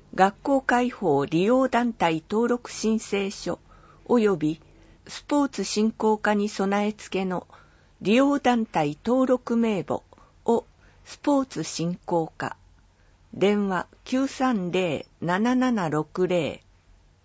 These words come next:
教育長の就任について、九月定例市議会において、教育委員会教育長の任命について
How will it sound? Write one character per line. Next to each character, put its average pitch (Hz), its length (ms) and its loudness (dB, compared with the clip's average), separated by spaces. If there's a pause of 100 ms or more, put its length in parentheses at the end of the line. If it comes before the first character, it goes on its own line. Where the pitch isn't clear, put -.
(1300)
教 285 240 4
育 - 240 -6
長 233 260 2
の 160 220 -2
就 233 320 0
任 226 260 2
に 190 240 -2
つ - 160 -4
い 151 80 -2
て、 - 300 -8 (1400)
九 302 120 2
月 262 320 2
定 240 260 4
例 233 200 2
市 - 160 -6
議 220 140 2
会 165 260 -2
に 147 180 -2
お 156 120 0
い 147 100 -4
て、 135 300 -8 (480)
教 269 240 4
育 262 260 -2
委 262 60 4
員 247 280 4
会 165 380 -2
教 262 240 2
育 - 300 -4
長 180 260 -2
の 151 160 -4
任 208 320 0
命 233 220 2
に 220 180 0
つ - 180 -6
い 190 120 -2
て - 240 -10